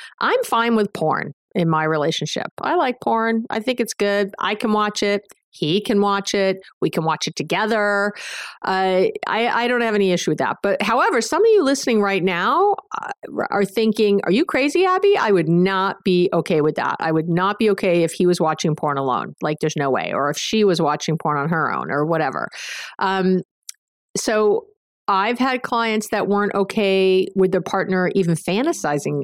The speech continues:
about her or thinking sexually about other people. They consider that cheating. So, right,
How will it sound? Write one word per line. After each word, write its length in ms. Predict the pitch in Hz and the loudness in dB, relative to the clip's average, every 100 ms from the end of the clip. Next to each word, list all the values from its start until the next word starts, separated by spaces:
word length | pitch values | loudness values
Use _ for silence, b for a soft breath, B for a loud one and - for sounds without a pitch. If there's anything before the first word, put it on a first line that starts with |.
| - | -6
about 420 | 151 151 151 147 143 | -4 -2 -2 0 0
her 100 | 127 | 0
or 80 | 156 | -2
thinking 420 | - 214 202 175 | 0 0 2 0
sexually 640 | - - 202 277 - - 175 | -2 -6 -6 -4 -4 -2 0
about 200 | 147 135 | 0 -2
other 160 | 135 | -2
people. 480 | 131 143 - - - B B B B | -2 -6 -6 -8 -10 B B B B
They 160 | 170 185 | -2 0
consider 400 | 196 180 202 170 | 0 0 0 0
that 320 | 160 170 - - | 0 -2 -2 -4
cheating. 480 | - 131 - - - B B - | -2 -2 -4 -10 -16 B B -10
So, 400 | - 208 202 - | -2 0 0 0
right, 420 | 202 170 170 269 | 0 2 0 0